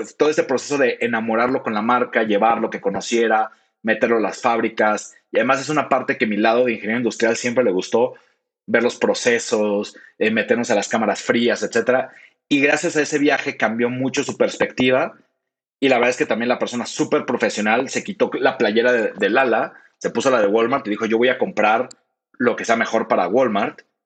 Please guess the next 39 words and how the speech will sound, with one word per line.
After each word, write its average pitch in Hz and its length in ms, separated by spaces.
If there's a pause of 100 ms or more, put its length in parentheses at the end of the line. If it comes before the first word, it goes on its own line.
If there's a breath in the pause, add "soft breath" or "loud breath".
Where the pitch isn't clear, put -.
(140)
Y 120 140
empezó 104 340
otra 117 240
vez 107 220
con 107 140
una 110 120
relación 104 380
buenísima 104 400
Danone-Walmart 107 1300
y - 20
eso 113 140
fue 123 120
una 127 120
súper - 260
experiencia. 104 460
Entonces, 107 480 (480 loud breath)
creo 131 220
que, 139 260
creo 139 180
que 151 80
es 127 120
uno 147 100
de 143 60
los 127 140
mejores 120 360
aprendizajes 107 540
que 107 80
tuve 110 280
de, 92 320 (420 loud breath)
de 117 140
Danone, 123 460
que 117 120
fue, 120 520 (400)
tienes 127 160
que 143 60
escuchar 120 300
a - 20
tu 113 100
cliente, 110 400